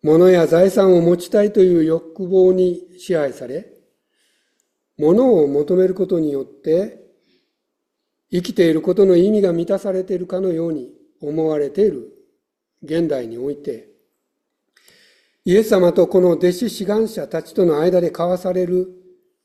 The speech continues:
この問いの応酬は、現代の様々な状況の中で、様々な答えの可能性と、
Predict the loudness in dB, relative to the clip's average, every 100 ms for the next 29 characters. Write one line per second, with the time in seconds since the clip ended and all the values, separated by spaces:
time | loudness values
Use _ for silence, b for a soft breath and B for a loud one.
0 | _ 0 4 4 2 0 2 2 2 0
1 | -4 -10 -8 -8 -10 -20 _ _ _ _
2 | _ _ _ _ _ _ _ _ 0 2
3 | 4 2 2 0 -4 -6 -4 -4 -4 -4
4 | -6 -6 -8 -6 -4 -4 -4 -6 -10 -14
5 | -16 _ _ _ _ _ _ _ _ _
6 | _ -4 0 0 2 0 0 -2 -6 -6
7 | -4 -4 -6 -6 -8 -6 -6 -8 -10 -8
8 | -4 -4 -6